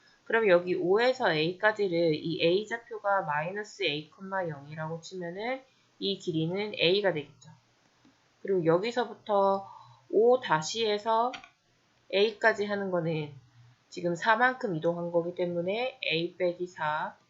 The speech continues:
될 거고요. 그럼 얘도 마찬가지로 삼 대 이가 성립을 하기 때문에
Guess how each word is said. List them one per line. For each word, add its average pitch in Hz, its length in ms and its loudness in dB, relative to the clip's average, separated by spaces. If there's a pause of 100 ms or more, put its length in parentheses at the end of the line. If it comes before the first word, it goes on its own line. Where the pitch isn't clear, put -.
(880)
될 147 180 -2
거고요. 151 500 -6 (260)
그럼 226 200 0
얘도 202 220 6
마찬가지로 196 720 2
삼 247 320 -4
대 226 160 0
이가 160 500 -2
성립을 220 420 -10
하기 220 260 -6
때문에 160 540 -6